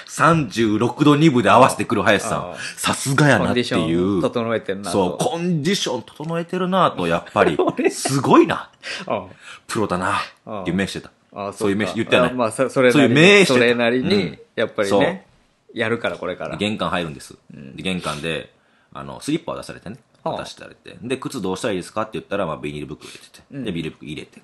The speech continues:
Speaker 1: ぐっと縛って中入っていくんですよ。
Speaker 2: うん。うん。
Speaker 1: そしたら、あの、先生らがいたんですけど、「トシボーイさんお連れしました」と。で、
Speaker 2: はあ。
Speaker 1: 「どこにお連れすればいいですか？奥ですか？個室ですか？」とかって言ったら、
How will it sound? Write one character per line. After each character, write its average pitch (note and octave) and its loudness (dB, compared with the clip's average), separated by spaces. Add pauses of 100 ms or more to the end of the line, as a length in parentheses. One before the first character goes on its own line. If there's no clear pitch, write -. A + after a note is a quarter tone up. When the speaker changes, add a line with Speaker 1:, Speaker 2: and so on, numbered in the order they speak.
(120)
Speaker 1:
ぐ F#2+ -12
っ - -16
と D#2 -12
縛 D#2 -8
っ - -12
て C#2+ -14
中 E2+ -10
入 G#2 -2
っ - -12
て - -12
い - -12
く D#2+ -16
ん C#2 -14
で B1+ -16
す - -18
よ。 - -14
Speaker 2:
う - -16
ん。 - -16
う - -16
ん。 D2+ -16
Speaker 1:
そ - -20
し - -8
た D3+ 0
ら、 G2+ 2
あ - -2
の、 E2 -4 (320)
先 F#3+ -4
生 E3+ -4
ら F2 0
が D2+ -4
い E2+ -8
た D#2+ -6
ん C#2 -12
で B1+ -14
す - -20
け E2+ -8
ど、 G#2 -2
「ト A2+ -10
シ - -10
ボ C3+ -4
ー A#2+ -4
イ - -12
さ F#2 -4
ん F2+ -6
お F2 -8
連 A#2+ -6
れ - -8
し A#2+ -10
ま B2 -4
し - -14
た」 F#2+ -4
と。 - -10 (100)
で、 - -6
Speaker 2:
は F3+ -2
あ。 - 2
Speaker 1:
「ど - -
こ C3 0
に C#3 -4
お C3+ -4
連 C#3 -6
れ D3 -6
す D3+ -10
れ D#3+ -4
ば C#3 -4
い B2+ -6
い - -
で A#2 -4
す - -14
か？ C#3+ -4
奥 C#3 -6
で A2+ -2
す - -10
か？ G#2+ -12
個 A#2+ -8
室 - -14
で C#3 -2
す - -14
か？」 A#2 0
と - -12
か F#2 -6
っ - -6
て F2+ -12
言 - -12
っ - -18
た F2+ -2
ら、 A#2+ 2